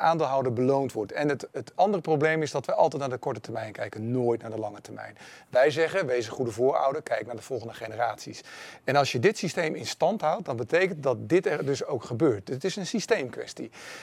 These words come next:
En je ziet dan ook dat het geld altijd naar boven stroomt. Ga ook maar kijken naar de grote bedrijven waar de aandeelhouders zitten en waar het geld zit. Het komt bovenin bij een hele kleine groep. Die kleine groep wordt alsmaar rijker, dus het arm-rijk verhaal wordt, eh,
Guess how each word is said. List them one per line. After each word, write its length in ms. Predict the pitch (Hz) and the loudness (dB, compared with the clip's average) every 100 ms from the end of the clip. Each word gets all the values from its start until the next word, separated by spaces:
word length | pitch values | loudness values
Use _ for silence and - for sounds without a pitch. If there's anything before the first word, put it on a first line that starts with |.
| - | -4
En 100 | - | 2
je 140 | 143 131 | 4 6
ziet 180 | 190 202 | 4 4
dan 160 | 185 | 4
ook 200 | 156 170 | 4 4
dat 100 | 151 | 2
het 120 | 139 | -2
geld 280 | - 190 185 | 2 2 4
altijd 300 | 226 208 165 | 4 4 2
naar 120 | 139 | 0
boven 320 | 113 147 165 147 | 4 4 4 0
stroomt. 300 | 165 180 - | 0 0 0
Ga 240 | 180 214 | 0 2
ook 160 | 196 156 | 0 0
maar 140 | 135 | -2
kijken 340 | - 190 190 156 | 0 0 2 -2
naar 80 | |
de 60 | 123 | -2
grote 340 | - 170 151 | 2 2 2
bedrijven 460 | 127 131 143 131 113 | 0 0 2 0 2
waar 260 | 131 147 131 | 4 4 2
de 60 | |
aandeelhouders 520 | - 160 139 127 113 | 2 2 4 2 2
zitten 180 | - 120 | -4 -6
en 60 | 113 | -6
waar 100 | 107 | -6
het 80 | - | -4
geld 280 | 147 170 - | 0 0 0
zit. 180 | 196 - - - | -4 -6 -20 -8
Het 180 | 120 - | -8 2
komt 240 | 202 165 | 2 2
bovenin 560 | 113 160 214 175 202 202 | 6 6 8 4 2 4
bij 140 | 139 | 2
een 80 | 117 | 0
hele 380 | 98 139 147 151 | 2 4 4 2
kleine 280 | 143 131 123 | -2 -2 -4
groep. 260 | - 98 - - - | -8 -10 -14 -20 -8
Die 120 | 131 | -6
kleine 320 | - 185 226 190 | 2 2 2 0
groep 180 | 156 | -2
wordt 140 | 135 - | -2 0
alsmaar 380 | 208 175 143 113 | 2 2 0 2
rijker, 360 | 117 131 196 | 2 2 0
dus 120 | 135 | -4
het 80 | 113 | -2
arm-rijk 680 | 175 156 127 117 143 175 - | 2 2 2 2 2 2 -2
verhaal 380 | 147 120 110 110 | -4 -2 0 0
wordt, 240 | 117 - - - - | -4 -6 -18 -20 -20
eh, 100 | - | -16